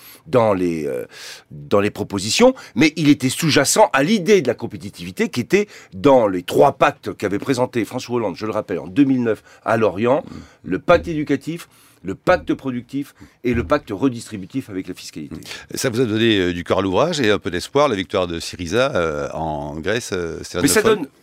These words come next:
Speaker 1: mais ça donne du cœur à l'ouvrage, ça donne
Speaker 2: Tout
Speaker 1: en
Speaker 2: le monde
Speaker 1: tout
Speaker 2: s'est
Speaker 1: cas
Speaker 2: retrouvé très Syriza tout d'un coup quand même au lendemain,
Speaker 1: Oui,
Speaker 2: hein, même
Speaker 1: oui,
Speaker 2: Michel
Speaker 1: oui,
Speaker 2: Barnier,
Speaker 1: ça,
Speaker 2: tout ça.
Speaker 1: oui,
Speaker 2: Bon.
Speaker 1: oui, j'ai bien vu
Speaker 2: Mm.
Speaker 1: qu'il y en a, il y en a qui étaient très heureux, qui pensent que ça y est, tout, tout va changer. Bon. On va les laisser, euh, à leur, euh,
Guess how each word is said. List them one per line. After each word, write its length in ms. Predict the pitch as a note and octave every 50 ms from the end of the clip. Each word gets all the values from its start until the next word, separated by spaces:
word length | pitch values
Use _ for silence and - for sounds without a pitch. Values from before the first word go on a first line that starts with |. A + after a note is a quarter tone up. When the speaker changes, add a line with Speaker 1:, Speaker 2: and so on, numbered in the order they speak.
| _ _ _ B2
Speaker 1:
mais 80 | C3+ C#3+
ça 140 | - F3 E3
donne 160 | C#3 E3+ C#3
du 140 | A2 A#2+ A2+
cœur 200 | - - B2+ A2+
à 40 |
l'ouvrage, 220 | G2+ F#2 D2 D#2+ -
ça 100 | - B2
donne 180 | B2 D3 D#3 C3
Speaker 2:
Tout 60 | -
Speaker 1:
en 20 |
Speaker 2:
le 60 | G#3 G3+
monde 140 | A#3 A#3
Speaker 1:
tout 60 | - D3
Speaker 2:
s'est 60 | C#3
Speaker 1:
cas 40 | C3+
Speaker 2:
retrouvé 240 | B2 C3 E3 F#3 F#3
très 140 | - - E3+
Syriza 400 | - - F3+ E3 D3 C3+ A2+ A2
tout 100 | G2+ A2+
d'un 80 | G#2 G#2
coup 120 | F#2+ G2+
quand 100 | - A2
même 100 | G2 G2
au 60 | G2 F#2+
lendemain, 540 | F#2+ F#2+ F#2+ G2 G2 G2 G2 G2+ A#2 A#2+
Speaker 1:
Oui, 60 | G#2+ G2+
Speaker 2:
hein, 40 |
même 180 | G2+ G#2+ A2+ A#2
Speaker 1:
oui, 40 | A2
Speaker 2:
Michel 200 | G2+ G#2 A2 G#2+
Speaker 1:
oui, 60 | A#2+
Speaker 2:
Barnier, 400 | C3+ A#2 B2+ C3 A#2+ G#2+ G#2 G#2+
Speaker 1:
ça, 20 | F#2+
Speaker 2:
tout 60 | F#2
ça. 80 | F2+ F2+
Speaker 1:
oui, 200 | E2+ A2+ A#2 A#2
Speaker 2:
Bon. 120 | A2 G2+ G2+
Speaker 1:
oui, 60 | G2 F#2
j'ai 80 | G2
bien 140 | F2 F#2+ F#2+
vu 140 | F#2+ G#2+ G#2+
Speaker 2:
Mm. 40 | F2+
Speaker 1:
qu'il 200 | F2 E2+ E2 F2
y 40 | F2
en 140 | E2 E2 F2+
a, 40 | F2+ D#2+ C#2+ C#2
il 60 | C#2+
y 40 | E2
en 40 | F#2
a 80 | G2+
qui 80 | F#2 -
étaient 160 | - F2 E2+
très 220 | - - - G#2+ G#2
heureux, 380 | D#2+ F#2 F#2 D#2+ G2+ A#2+ A#2+
qui 140 | G#2 - -
pensent 260 | - F2 G2 G2 -
que 100 | - F2+
ça 440 | E2 - - - - - - - G2+
y 140 | G2 G#2 A2
est, 40 | G#2 -
tout, 120 | - G#2
tout 160 | F#2 - - G2
va 100 | F2+ F2
changer. 520 | - - - E2+ D#2 G#2 A2 B2 B2 - - _ _ _
Bon. 140 | - C#2 C#2 - - _ _ - - - - - - - - - - - - - - - - _ _ _ _
On 100 | - D#2+
va 200 | D2+ F2+ G#2+ G#2
les 140 | F#2 E2+ E2+
laisser, 600 | D#2 D#2+ D#2+ - - - G2 G#2 G#2+ G#2+ F#2+ F2 D#2
euh, 100 | D2+ C#2 B1 - - - -
à 100 | - C#2
leur, 340 | C#2+ D2 E2 E2 D2+ A#1 B1+
euh, 140 | C2+ C2+ B1+